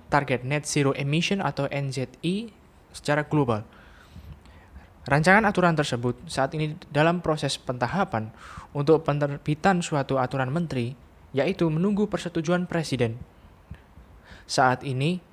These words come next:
terdapat lima belas proyek C C S or C C U S di Indonesia yang masuk tahap studi dan diharapkan seluruhnya dapat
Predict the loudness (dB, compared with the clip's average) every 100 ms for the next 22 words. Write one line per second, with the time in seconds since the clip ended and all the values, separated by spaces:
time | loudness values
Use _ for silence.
0 | -20 -20 -16 -4 2 4 6 4 4 4
1 | 2 2 2 2 0 -4 -2 0 0 0
2 | -2 -2 -2 0 -2 0 0 2 0 -2
3 | -4 -2 0 0 0 -4 -6 -10 -6 -4
4 | 0 -2 -2 0 0 2 0 2 0 -2
5 | -6 -6 -2 2 4 2 0 -4 -2 -4
6 | -4 -4 -6 -6 -10 -20 -20 -20 -20 -20
7 | -20 -4 -2 4 2